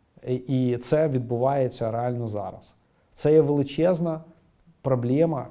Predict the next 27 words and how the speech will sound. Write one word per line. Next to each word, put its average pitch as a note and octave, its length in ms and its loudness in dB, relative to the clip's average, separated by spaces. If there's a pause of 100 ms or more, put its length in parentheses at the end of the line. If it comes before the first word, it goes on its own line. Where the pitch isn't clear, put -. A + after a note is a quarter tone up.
і C3 120 -2
трагедія C#3 520 -2
українського B2+ 640 -4
бізнесу. A2 540 -8 (760)
Е, A2 280 -4
якщо, A#2+ 640 0 (580)
е, A2 60 -8
ця C#3 260 -2
спецоперація, C3+ 880 -4
яка, B2 300 -4
знову C3 200 -2
ж C3+ 100 -10
таки, B2 160 -6
абсолютно F#3 500 -2
медійна, C3 580 0 (520)
оскільки C#3 340 -6
ми C#3 140 0
не C#3+ 80 0
бачимо C3+ 500 -2
проти C3+ 480 -2 (240)
моєї C3+ 280 2
команди C#3+ 480 -2
жодного C3 360 -2
доказу, A2 560 -6 (460)
жо-, B2 280 0
жодних D#3+ 540 0
плівок, B2 600 -2